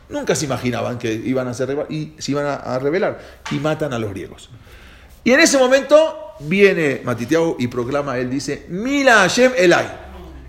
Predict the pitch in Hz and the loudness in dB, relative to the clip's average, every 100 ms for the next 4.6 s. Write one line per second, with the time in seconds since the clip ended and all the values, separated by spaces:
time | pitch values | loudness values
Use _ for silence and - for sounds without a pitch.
0 | - 208 262 294 240 180 - 240 262 - | -6 4 6 6 2 -2 2 2 2 -2
1 | - - 139 135 254 262 214 240 208 175 | -14 -10 -8 -2 0 4 4 6 4 2
2 | 170 233 233 196 190 143 135 127 180 254 | 2 2 2 2 2 0 -2 -4 -2 -2
3 | 247 214 208 233 240 240 - - - - | 0 2 2 2 2 -2 -8 -18 -8 -2
4 | 175 208 262 294 135 - | -2 0 2 2 2 -8